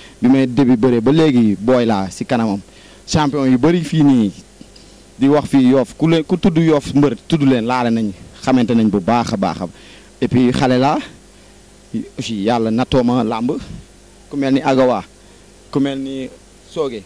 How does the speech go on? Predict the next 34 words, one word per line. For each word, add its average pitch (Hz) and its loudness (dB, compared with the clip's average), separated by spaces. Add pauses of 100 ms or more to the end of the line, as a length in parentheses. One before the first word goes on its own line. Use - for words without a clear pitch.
(120)
ku 139 -6
mel 147 -4
ni 127 -10 (100)
Papa 143 0
Yoro, 131 2
ku 139 -8
mel 139 -4
ni 135 -8
Ahmed 131 -6
Thioy, 107 -4 (100)
xam 175 -10
nga, 104 -16 (420)
ku 165 -8
mel 160 -4
ni 147 -6
sama 135 -4
gars 131 -4
yi 123 -2
ñoo 131 2
Salma, 120 -2 (220)
xam 143 -12
nga, 101 -16 (200)
ñu 135 -6
fawandoo 160 -2
si 147 0
bëre. 127 0 (320)
Kenn 208 2
jàngaluñu 170 2
ko 170 2
nag, 143 0 (280)
aussi, 127 -2 (100)
kenn 151 0
jàngaluñu 117 -2
ko. - -20